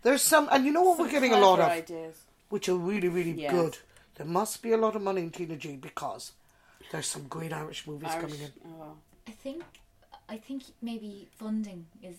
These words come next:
Speaker 3: is easier to come by
Speaker 2: Yeah,
Speaker 3: sometimes
Speaker 2: I mean,
Speaker 3: for Irish
Speaker 2: Ruby
Speaker 3: stuff.
Speaker 2: won Best of Festival this year, and that film had everything,
Speaker 1: Everything,
Speaker 2: didn't it?
Speaker 1: yeah.
Speaker 2: It had drama,
Speaker 1: And then we had another
Speaker 2: comedy,
Speaker 1: one,
Speaker 2: you
Speaker 1: uh, we had
Speaker 2: cried,
Speaker 1: another
Speaker 2: you
Speaker 1: one on
Speaker 2: laughed.
Speaker 1: Cusk.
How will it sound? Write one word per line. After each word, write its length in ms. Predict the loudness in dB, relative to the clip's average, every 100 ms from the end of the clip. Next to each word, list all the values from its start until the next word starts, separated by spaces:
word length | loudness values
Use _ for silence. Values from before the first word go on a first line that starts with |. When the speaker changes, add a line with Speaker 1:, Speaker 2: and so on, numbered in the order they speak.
| -18
Speaker 3:
is 180 | -18 -16
easier 480 | -16 -16 -14 -14 -16
to 160 | -20 -18
come 280 | -10 -8
by 140 | -6 -8
Speaker 2:
Yeah, 320 | -8 -8 -10
Speaker 3:
sometimes 200 | -12 -10
Speaker 2:
I 40 |
mean, 220 | -6 -6 -6
Speaker 3:
for 80 |
Irish 120 | -8 -8
Speaker 2:
Ruby 320 | -6 -6 -6
Speaker 3:
stuff. 120 | -6
Speaker 2:
won 280 | -6 -4 -8
Best 280 | -10 -10 -12
of 80 | -12
Festival 460 | -12 -12 -16 -16
this 320 | -14 -16 -16 -14
year, 220 | -14 -16 _ -18
and 340 | -14 -12 -14 -18 -14
that 220 | -10 -10 -12
film 240 | -14 -14
had 160 | -16 -16
everything, 440 | -16 -16 -20 -12 -10
Speaker 1:
Everything, 280 | -10 -12
Speaker 2:
didn't 160 | -14 -14
it? 40 | -20 _ -16 -16 -16 -14
Speaker 1:
yeah. 60 |
Speaker 2:
It 40 | -14
had 180 | -14 -14
drama, 460 | -8 -6 -6 -8 -6
Speaker 1:
And 100 | -4
then 140 | 0
we 100 | 2
had 140 | 4
another 280 | 4 4 2
Speaker 2:
comedy, 60 | 0
Speaker 1:
one, 140 | 0
Speaker 2:
you 60 | -2
Speaker 1:
uh, 40 | -8 -4 0 6
we 60 |
had 100 | 6
Speaker 2:
cried, 20 | 6
Speaker 1:
another 240 | 2 2
Speaker 2:
you 40 |
Speaker 1:
one 100 | 0 2
on 120 | 0
Speaker 2:
laughed. 100 | 4
Speaker 1:
Cusk. 380 | 4 2 -4